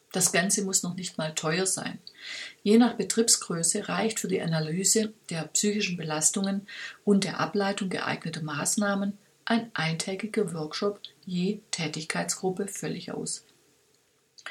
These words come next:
Was dabei herauskommen kann, sind beispielsweise Regeln im Umgang mit E-Mails oder Vereinbarungen über störungsfreies Arbeiten im Team oder die Klärung von Erwartungen im Hinblick auf die Erreichbarkeit am Feierabend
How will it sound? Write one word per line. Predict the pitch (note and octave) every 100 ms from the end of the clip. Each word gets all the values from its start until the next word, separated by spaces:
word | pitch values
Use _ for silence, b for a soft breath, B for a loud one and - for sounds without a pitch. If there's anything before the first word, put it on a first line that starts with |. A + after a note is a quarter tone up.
| B B B B
Was | - -
dabei | G3+ F#3+
herauskommen | F3+ F#3+ C4+ - G#3+ F#3+ G3
kann, | G#3 G#3
sind | A#3 F#3
beispielsweise | E3 F#3+ - A#3 A3+ G#3+ G#3 G#3 G3
Regeln | E3 E3 E3 A3 A3 A#3
im | - F3+ -
Umgang | F3 E3 F3+ F#3+
mit | G#3
E-Mails | - F#3 F3+ D#3 - - - - _ - _
oder | F3 G3+ G3+ D#3
Vereinbarungen | - B2+ F3+ G#3 G3 F#3 F#3 E3+
über | E3
störungsfreies | - E3+ E3+ F#3+ - E3 E3 D#3+
Arbeiten | D#3+ E3 D#3+ D#3
im | - D#3+
Team | - G#3 G#3 E3 - _ _ B B B B
oder | F#3+ G#3 A3+ G#3+ G#3+ G#3
die | F#3
Klärung | E3 D#3+ F#3+ G3
von | - D#3+
Erwartungen | D3+ C#3+ C#3 G3 G3+ G3+
im | F#3 F3+
Hinblick | E3+ E3+ G#3 -
auf | F3 -
die |
Erreichbarkeit | D#3+ - - - F3+ F3 G3 G3
am | E3
Feierabend | - D#3 E3 E3 G3 G#3+ G#3+